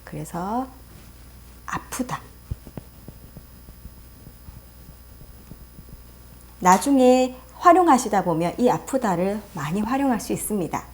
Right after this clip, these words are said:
다음 단어 약이라는 단어인데요. 예전에는 가루를 내리기 위해서 절구에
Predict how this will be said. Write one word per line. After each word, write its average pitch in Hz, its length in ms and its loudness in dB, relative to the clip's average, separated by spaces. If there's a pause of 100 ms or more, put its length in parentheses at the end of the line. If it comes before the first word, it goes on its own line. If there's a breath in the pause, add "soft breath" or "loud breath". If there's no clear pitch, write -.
(760 loud breath)
다음 220 460 4
단어 175 560 0 (120)
약이라는 165 720 -2
단어인데요. 151 1040 -6 (460 loud breath)
예전에는 254 760 6
가루를 240 400 4
내리기 190 500 0
위해서 160 440 0
절구에 175 600 2